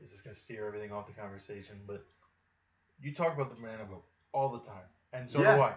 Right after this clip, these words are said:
Speaker 1: And we believe, we're like, "Oh, believe in
Speaker 2: We
Speaker 1: the banana
Speaker 2: are,
Speaker 1: boat."
Speaker 2: we are
Speaker 1: But
Speaker 2: the captains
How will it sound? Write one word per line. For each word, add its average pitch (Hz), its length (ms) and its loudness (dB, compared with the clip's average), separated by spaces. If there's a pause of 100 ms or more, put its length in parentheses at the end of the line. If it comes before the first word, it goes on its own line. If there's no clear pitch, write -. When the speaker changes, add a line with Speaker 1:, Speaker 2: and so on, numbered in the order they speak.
(260)
Speaker 1:
And 123 120 0
we 147 80 4
believe, 147 320 -2
we're 135 100 2
like, 120 140 -4 (240)
"Oh, 170 320 4
believe 139 160 2
in 131 40 4
Speaker 2:
We 175 80 12
Speaker 1:
the 226 100 4
banana 208 240 10
Speaker 2:
are, - 40 2
Speaker 1:
boat." 139 220 6
Speaker 2:
we 208 180 4
are 214 220 10
Speaker 1:
But 151 160 8
Speaker 2:
the 185 400 4 (100)
captains 165 680 6